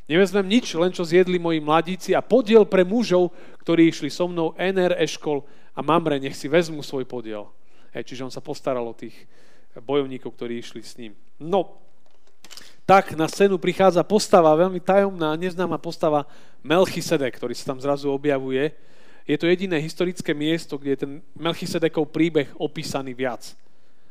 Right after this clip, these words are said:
V Starej zmluve je ešte citovaný v Žalmoch, je spomínaný, ale tu na je prvé miesto a jediné, kde sa o ňom hovorí. Potom až v Novej zmluve je vzťahu Melchisedek, Ježiš a tak ďalej venovaná jedna celá kapitola, ktorej knihe? Židom.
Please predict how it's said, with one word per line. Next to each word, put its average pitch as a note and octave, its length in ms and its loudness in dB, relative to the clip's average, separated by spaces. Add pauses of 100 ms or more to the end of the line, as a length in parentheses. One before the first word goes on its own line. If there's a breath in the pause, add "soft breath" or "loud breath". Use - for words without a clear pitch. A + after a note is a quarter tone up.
(240)
V - 80 -14
Starej D#3 240 6
zmluve D3 240 2
je D3 80 8
ešte - 240 -10
citovaný C3 320 -4
v - 80 -8
Žalmoch, B2+ 480 -2
je B2 80 -12
spomínaný, B2+ 560 -8 (240 loud breath)
ale B2+ 240 -2
tu - 80 -8
na D#3+ 200 0
je C#3 80 -2
prvé F3+ 200 0
miesto D#3 400 -2
a B2+ 80 0
jediné, C3 400 -4
kde B2+ 160 -10
sa B2+ 160 -8
o B2 60 -12
ňom A#2+ 180 -12
hovorí. A2+ 240 -8
Potom A3 400 4
až - 160 -4 (320 loud breath)
v D3 80 2
Novej G#3 320 10
zmluve E3 560 6
je - 0 -
vzťahu E3+ 500 4 (460 soft breath)
Melchisedek, D#3 720 2
Ježiš C#3 480 -2
a C3 40 -4
tak C#3 200 -6
ďalej C3+ 160 0
venovaná C#3 480 -2
jedna C3 160 -6
celá F3+ 320 4
kapitola, C3+ 480 -2
ktorej C#3+ 320 -4
knihe? C#3+ 400 -8 (1400)
Židom. A2+ 400 -10